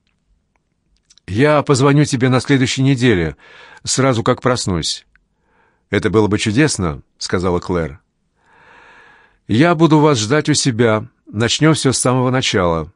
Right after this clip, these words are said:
"Отличная мысль. Жду не дождусь". "Мы выпустим в воздух желтые воздушные шарики", — предложила Джанет.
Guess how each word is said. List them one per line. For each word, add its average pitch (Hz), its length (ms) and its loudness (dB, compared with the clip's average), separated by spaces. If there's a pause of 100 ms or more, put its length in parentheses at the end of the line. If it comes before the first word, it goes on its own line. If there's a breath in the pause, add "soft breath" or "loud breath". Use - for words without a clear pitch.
(960)
"Отличная 135 580 0
мысль. 127 440 -2 (520 soft breath)
Жду 90 280 0
не 120 100 2
дождусь". 117 600 -2 (1800)
"Мы 151 240 4
выпустим 151 600 2
в - 20 -6
воздух 127 460 2
желтые 139 480 2
воздушные 127 560 0
шарики", — 95 580 -2
предложила 101 560 -4
Джанет. 87 460 -6